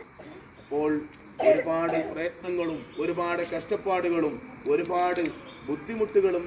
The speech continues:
സഹിച്ചുകൊണ്ടാണ് ഇന്ത്യക്ക് സ്വാതന്ത്ര്യം ലഭിക്കപ്പെട്ടത്. എന്നാൽ ഇന്ന് ഒരു മനുഷ്യന് സ്വാതന്ത്ര്യത്തോടുകൂടെ ധൈര്യത്തോടുകൂടെ പുറത്തിറങ്ങാൻ കഴിയാത്ത ഒരു കാലഘട്ടത്തിലാണ് നമ്മൾ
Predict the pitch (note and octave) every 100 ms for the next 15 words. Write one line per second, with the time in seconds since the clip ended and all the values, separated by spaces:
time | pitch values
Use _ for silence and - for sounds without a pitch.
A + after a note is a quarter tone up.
0 | F3 D#3 F#3+ - F#3+ E3+ E3 D#3+ D3+ C#3
1 | B2+ D3+ E3+ D#3+ D#3+ D3+ D#3 D#3+ D#3 D#3
2 | D3+ D3 D3 C#3+ C#3 C#3 C3+ C#3 D#3 E3
3 | D#3 C3+ C#3 D#3 F#3 F#3 - - - -
4 | - C#3 E3 E3 D#3+ F3+ - F#3 F3 F3
5 | F3 E3 - D3+ D3+ D3 D#3+ F3+ F3 F3+
6 | - F3 F3 E3 E3 E3 D3 B2 C#3+ D#3+
7 | G3 G3+ G#3+ G3 F3+ F3 E3 D#3 D3+ F3+
8 | F3+ E3+ E3 D#3+ D3+ D3+ - D3 F3 F3
9 | D#3+ E3+ D3+ D3+ D3+ D#3 D#3 D3+ D3+ C#3
10 | - C#3+ C#3 C3+ B2 C3 C3+